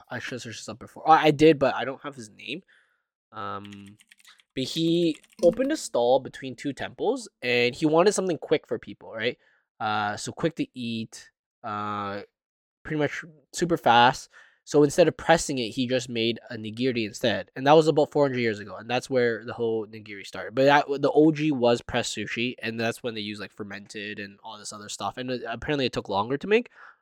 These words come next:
Um, but this one was, like, a quicker snack, and actually the original nigiri sushi was twice the size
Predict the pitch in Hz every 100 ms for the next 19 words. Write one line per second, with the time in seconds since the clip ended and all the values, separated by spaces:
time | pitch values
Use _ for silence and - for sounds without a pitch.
0 | _ _ 113 107 104 104 110 127 139 143
1 | 135 123 113 104 - 135 123 - 107 117
2 | 190 - - 123 117 107 - - - -
3 | 151 175 175 156 151 139 131 160 170 160
4 | 147 123 117 117 113 110 110 104 - 104
5 | 117 104 110 - - - 143 143 147 -
6 | 120 104 101 101